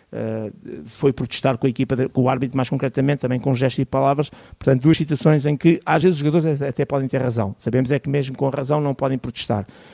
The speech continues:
Agora, neste caso, tanto o Galeno como o Pepe protestaram, mas protestaram por infrações que existiram mesmo e, portanto, quem teve razão foi mesmo o árbitro.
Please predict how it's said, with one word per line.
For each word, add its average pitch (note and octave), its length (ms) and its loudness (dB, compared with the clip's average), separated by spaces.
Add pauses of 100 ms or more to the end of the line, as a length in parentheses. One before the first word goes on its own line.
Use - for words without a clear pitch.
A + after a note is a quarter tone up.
(320)
Agora, C#3 260 6
neste D#3 220 2
caso, C3+ 220 0
tanto C3+ 180 0
o C3 40 0
Galeno C#3 300 2
como D3 180 -2
o - 40 -6
Pepe D#3 320 0
protestaram, D3 580 0
mas C#3+ 180 -4
protestaram C3+ 500 -2
por D#3 260 0
infrações C3+ 400 -2
que - 140 -10
existiram C#3 320 -2
mesmo C#3 280 0
e, A#2 60 -4
portanto, - 320 -8
quem C3+ 100 -2
teve B2 220 -2
razão A#2+ 180 -2
foi B2 120 -4
mesmo B2 220 0
o - 20 -2
árbitro. - 280 -6